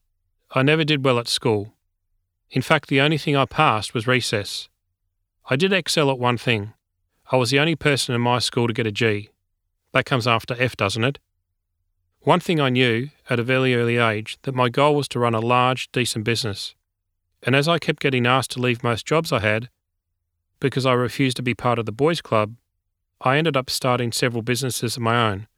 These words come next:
which helped me shape my purpose. Our purpose is to revolutionise the way trades and building business owners do business globally. In this book,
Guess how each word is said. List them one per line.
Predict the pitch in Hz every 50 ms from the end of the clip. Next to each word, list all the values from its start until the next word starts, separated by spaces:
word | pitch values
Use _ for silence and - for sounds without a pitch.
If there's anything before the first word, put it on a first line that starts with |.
| _ _ _ _ _ _ _ _ _ _ _
which | - 135 - - -
helped | 147 143 143 143
me | 127 120 120
shape | - - - 123 123 120
my | 120 113
purpose. | - - 123 120 - - 113 110 - - - - _ _ _ _ _ _ _ _ _ _ _ _ _ _ _ _ _ _ _ _ _ _ _ _ _ _ _ _ - -
Our | 131 -
purpose | - - 180 190 - - 123 113 - -
is | 127 -
to | - 127
revolutionise | 127 147 156 151 143 147 160 - - 147 131 123 110 -
the | 113
way | 113 117 113 117 -
trades | - - - 131 120 127 131 123 -
and | 131 117
building | 123 131 123 120 120 113
business | 120 139 135 156 143 110 117
owners | 110 104 104 107 107 -
do | - 120 107
business | 107 120 110 120 110 -
globally. | - - 117 117 117 110 113 107 101 107 _ _ _ _ _ _ _ _ _ _ _ _ _ _ _ _ _ _ _ _ _ _ _ _
In | - 147 180
this | 190 156 -
book, | - - 147 123 123 - -